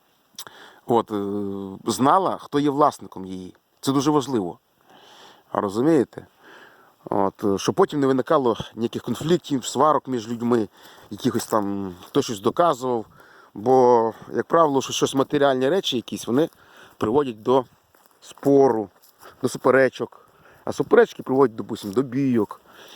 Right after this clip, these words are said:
От, так, щоб цього не було, от, в даному обході господарем є я, і я поставив таку умову, е, власникам бортей. Якщо ви,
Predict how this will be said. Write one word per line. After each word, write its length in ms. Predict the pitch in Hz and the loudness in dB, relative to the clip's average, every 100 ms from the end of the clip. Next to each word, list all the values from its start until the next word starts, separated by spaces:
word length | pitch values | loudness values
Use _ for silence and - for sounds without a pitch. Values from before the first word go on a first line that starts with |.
| - - _ | -20 -20 _
От, 220 | 110 107 - | -4 -4 -4
так, 120 | 143 | -4
щоб 160 | - | -2
цього 220 | - 185 170 | 2 4 4
не 100 | 170 | 2
було, 380 | 185 208 226 175 _ _ _ _ - - - - | 4 4 4 0 _ _ _ _ -20 -20 -14 -2
от, 300 | 113 131 107 | 2 2 0
в 60 | |
даному 400 | 113 165 151 139 | -2 -2 -2 0
обході 480 | 131 - 147 135 110 | 0 0 4 4 2
господарем 560 | 104 117 - 135 123 117 | -4 -4 0 2 2 2
є 140 | 120 | 0
я, 320 | 127 170 190 170 - - - - - - | 2 2 0 -4 -18 -20 -20 -20 -20 -2
і 100 | 117 | 2
я 120 | 180 | 2
поставив 500 | - 120 139 156 131 | 2 -4 2 2 2
таку 240 | 123 - | -4 -6
умову, 540 | 147 135 117 110 98 90 - _ _ - - - - - - - | -4 0 2 2 0 -6 -16 _ _ -20 -20 -20 -20 -20 -12 -4
е, 60 | |
власникам 760 | 101 101 110 147 - 131 127 120 | -2 0 0 0 -4 -8 -8 -4
бортей. 380 | 131 - 101 | -6 -2 -4
Якщо 320 | 95 101 - 156 | -4 -4 0 2
ви, 240 | 151 120 | 4 2